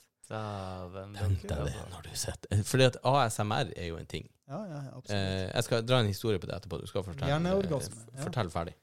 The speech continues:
Speaker 3: OK, videre.
Speaker 2: Skal du pisse, André?
Speaker 3: Det har
Speaker 1: Jeg
Speaker 3: hatt
Speaker 1: skal i kjøleskapet etter meg.
Speaker 2: Ja.
Speaker 1: Unnskyld.
Speaker 3: Han André må gå og
Speaker 2: We're,
Speaker 3: kjøle, kjøle
Speaker 2: we're,
Speaker 3: seg ned, eh,
Speaker 2: we're
Speaker 3: underveis i
Speaker 2: popping
Speaker 3: historien.
Speaker 2: bottles.
Speaker 3: OK, jeg leser videre.
Speaker 2: André? André?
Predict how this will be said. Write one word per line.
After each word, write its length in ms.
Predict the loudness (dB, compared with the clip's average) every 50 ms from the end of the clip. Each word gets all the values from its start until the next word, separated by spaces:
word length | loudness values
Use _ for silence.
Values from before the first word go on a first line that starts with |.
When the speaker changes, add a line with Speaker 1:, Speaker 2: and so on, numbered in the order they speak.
| _ _ _ _ _ -12
Speaker 3:
OK, 140 | -8 -8 -8 -8 -10 -14 _
videre. 320 | -6 -6 -4 -4 -6 -10 -16 -20 _ _ _ _ _ -20 _ _ _ _ _ _ _ _ _ _ _ _ _ _ _
Speaker 2:
Skal 120 | _ -10 -2
du 40 |
pisse, 240 | -2 -2 0 -2 -4
André? 160 | -8 -8 -12 -14 -16 _ _ _ _ _ _ _ _ _ _ _ _ _ -20 -4 0
Speaker 3:
Det 120 | 4 6 6
har 100 | 6 6
Speaker 1:
Jeg 80 | 6
Speaker 3:
hatt 160 | 6 4 4 2
Speaker 1:
skal 120 | 0 -2
i 40 | 0
kjøleskapet 500 | 0 0 0 0 -2 -4 -6 -6 -8 -12 -14
etter 100 | -16 -20
meg. 80 | -20 _ -8
Speaker 2:
Ja. 160 | -6 -6 -6 -8 _ _ _ _ _ -6 -6
Speaker 1:
Unnskyld. 260 | -6 -6 -8 -12 -18 _ _ _ _ _ _ _ _ _ _ _ _ _ _ _ _ _ _ _ _ _ _ -6
Speaker 3:
Han 120 | -4 -2
André 240 | 0 2 2 4 4
må 140 | 4 4 2
gå 80 | 2 2
og 60 | 4
Speaker 2:
We're, 20 | 4
Speaker 3:
kjøle, 240 | 4 4 4 2
kjøle 240 | 4 6 8 8 8
Speaker 2:
we're, 80 | 6 6
Speaker 3:
seg 160 | 4 6 8
ned, 160 | 10 10 10
eh, 160 | 10 8 6
Speaker 2:
we're 240 | 6 6 6 6 8
Speaker 3:
underveis 320 | 12 12 12 12 12 12 12
i 40 | 12
Speaker 2:
popping 240 | 12 10 8 8 10
Speaker 3:
historien. 340 | 12 12 12 12 12 12
Speaker 2:
bottles. 260 | 12 10 8 6 2 0 0 -2 -4 -8 -16 -20 -20 _ _ _ _ _ -12 -8
Speaker 3:
OK, 140 | -4 -4 -4
jeg 400 | -4 -6 -10 _ _ -2 0 0
leser 240 | 0 0 -2 -6 -8
videre. 260 | -10 -10 -12 -14 -18 -20 _ _ _ _ -2
Speaker 2:
André? 200 | 0 0 0 0 -2 -10 _ _ _ _ _ _ _ _ _ _ _ _ _ _ _ _ _ _ _ _ _
André? 220 | -10 -10 -8 -10